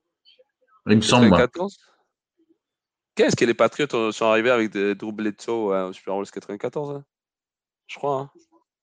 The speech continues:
Speaker 2: Non. Attends, c'est contre quatre-vingt-onze peut-être, non ?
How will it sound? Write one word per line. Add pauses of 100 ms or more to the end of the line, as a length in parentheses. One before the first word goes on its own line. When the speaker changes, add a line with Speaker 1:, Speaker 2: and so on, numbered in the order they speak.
(800)
Speaker 2:
Non. (480)
Attends,
c'est
contre (720)
quatre-vingt-onze
peut-être,
non ?